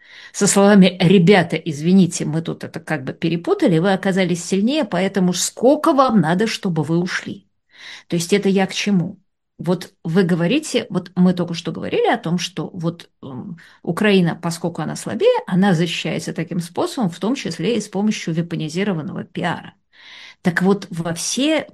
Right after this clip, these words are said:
времена в истории человечества, когда слабый, кто бы он то ни был, даже Римская империя, терпел поражение и получал в пятак, он говорил:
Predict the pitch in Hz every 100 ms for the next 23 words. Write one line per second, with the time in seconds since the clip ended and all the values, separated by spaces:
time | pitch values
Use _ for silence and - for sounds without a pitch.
0 | - 165 175 208 220 185 139 123 - 180
1 | 208 - 202 185 - - - - - 160
2 | 165 165 - 196 202 196 185 - - -
3 | - 202 202 214 208 214 208 214 175 120
4 | - - - 190 190 254 247 226 - 220
5 | 226 220 160 - - - 208 233 233 151
6 | - - 202 196 156 - - - 151 175
7 | - - - - - 349 - - _ _
8 | _ - - - - - - 208 220 262
9 | 247 -